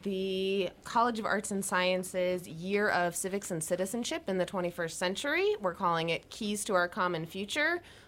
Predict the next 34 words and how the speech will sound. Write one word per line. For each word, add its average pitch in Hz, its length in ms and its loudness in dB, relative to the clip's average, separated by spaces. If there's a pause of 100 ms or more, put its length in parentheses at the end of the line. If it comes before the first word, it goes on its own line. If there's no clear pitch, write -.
A - 80 -2
lot 175 180 6
of 175 80 2
our 170 240 4
freshmen 196 720 0
are 208 100 4
walking 202 380 2
around 196 480 4
with 180 220 4
shirts 185 280 -2
with 165 220 -4
cool 185 300 2
Kentucky 190 560 -4
Key 220 320 -4
logos 233 400 2
on 247 200 6
it, 285 240 4 (220)
and 170 180 -2
we 196 160 4
are 208 120 6
the 202 80 6
ones 190 200 6
behind 175 480 0
those 160 220 0
shirts. - 500 -4
So 147 440 0
we're 156 160 -2
gonna 160 160 0
tell 156 180 -4
you 156 140 0
a - 20 2
little 170 260 2
bit 170 140 2
more 160 480 2